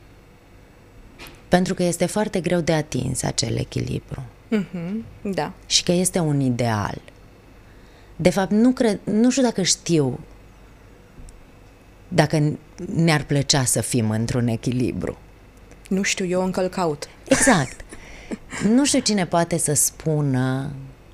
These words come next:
Speaker 1: „Acum sunt, uh, într-un echilibru și așa o să rămân.”
Speaker 2: Da. E, e interesant. Dar cum ne dăm seama când avem nevoie de, de psihoterapie?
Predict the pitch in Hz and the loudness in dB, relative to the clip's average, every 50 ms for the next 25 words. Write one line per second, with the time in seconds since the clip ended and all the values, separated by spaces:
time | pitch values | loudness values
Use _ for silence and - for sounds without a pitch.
0 | - - - - - - - - - 151 143 - 185 180 165 151 - - 160 147 | -20 -20 -20 -20 -20 -20 -6 -2 0 0 0 0 0 0 2 2 2 2 2 2
1 | 147 147 131 135 - 139 131 127 123 120 - - - - - - - - - - | 0 0 -2 -2 -2 -2 0 0 -2 -2 -4 -8 -10 -12 -16 -20 -20 -20 -20 -20
2 | - - - - - - - - - - - - - - - - - - - - | -20 -20 -20 -20 -20 -20 -20 -20 -20 -20 -20 -20 -20 -20 -20 -20 -20 -20 -20 -20
3 | - - - 151 160 165 - 160 147 139 139 127 - 135 123 131 160 185 175 147 | -8 -2 0 2 2 2 2 0 0 0 -2 -2 -2 0 0 2 2 0 0 0
4 | 156 151 143 - 143 131 - - 147 139 135 123 - - 120 117 117 113 110 110 | -2 -2 0 0 0 0 0 0 0 0 0 0 0 0 0 0 0 0 0 0
5 | 101 - - 131 - - - - - - - - - - - - - - - - | -2 -4 -8 -12 -18 -20 -20 -20 -20 -20 -20 -20 -20 -20 -20 -20 -20 -20 -20 -20
6 | - - - - - - - - - - - - - - - - - - - - | -20 -20 -20 -20 -20 -20 -20 -20 -20 -20 -20 -20 -20 -20 -20 -20 -20 -20 -20 -20
7 | - - - - - - 190 185 - - 196 190 185 185 180 - - - - - | -20 -20 -20 -20 -20 -20 -20 -18 -12 -10 -8 -8 -8 -10 -12 -16 -20 -20 -20 -20
8 | - - - - - - - - - - - - - - - - - - - - | -20 -20 -20 -20 -20 -20 -20 -20 -20 -20 -20 -20 -20 -20 -20 -20 -20 -20 -20 -20
9 | - - - - - - - - - - - - - - - - 196 180 185 208 | -20 -20 -20 -20 -20 -20 -20 -20 -20 -20 -20 -20 -20 -18 -14 -10 -6 -2 0 0
10 | 214 190 180 185 196 196 185 185 180 - 180 180 180 175 - - 180 175 170 - | 0 0 0 -2 -2 -2 -4 -4 -6 -6 -8 -6 -6 -6 -6 -6 -6 -8 -10 -12
11 | - - - - 269 285 277 - 403 403 392 370 320 247 269 247 208 202 - - | -16 -8 -4 -2 -2 -2 -2 -2 0 0 2 2 2 0 0 0 0 0 0 0
12 | - 202 185 170 175 165 156 165 - - - - - - - - 202 190 185 185 | -2 -2 -2 -2 -4 -4 -6 -8 -10 -14 -20 -20 -20 -14 -10 -8 -6 -4 -4 -4
13 | 180 180 185 180 185 180 175 175 170 175 175 175 170 170 170 165 165 165 165 170 | -2 -2 -2 -2 -2 -4 -4 -6 -6 -4 -4 -2 -2 -2 -4 -4 -6 -6 -4 -4
14 | 165 165 160 160 165 - - - 180 - - 170 170 - - - - - - - | -6 -6 -8 -8 -8 -6 -6 -6 -6 -8 -8 -10 -10 -10 -10 -10 -10 -12 -10 -10
15 | - - - | -10 -10 -12